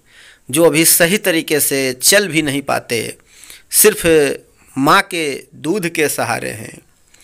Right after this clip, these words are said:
और वहाँ पर देखा गया काफ़ी ठंड पड़ रही थी और ठंड के कारण ये चिल्ला रहे थे।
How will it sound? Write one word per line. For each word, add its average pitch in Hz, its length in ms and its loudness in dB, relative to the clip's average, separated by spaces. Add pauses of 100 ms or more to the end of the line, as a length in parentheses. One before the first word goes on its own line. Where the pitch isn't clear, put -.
(480)
और 165 240 6
वहाँ 160 420 0
पर 160 500 -4 (580)
देखा 160 380 2
गया 170 220 0
काफ़ी 147 400 -2
ठंड 165 380 -4
पड़ 143 180 -2
रही 120 240 -4
थी - 400 -14 (480)
और 156 260 4
ठंड 180 280 -2
के 156 160 -2
कारण 127 380 -2 (120)
ये 151 180 -2
चिल्ला 120 500 -2
रहे 104 240 -8
थे। - 300 -20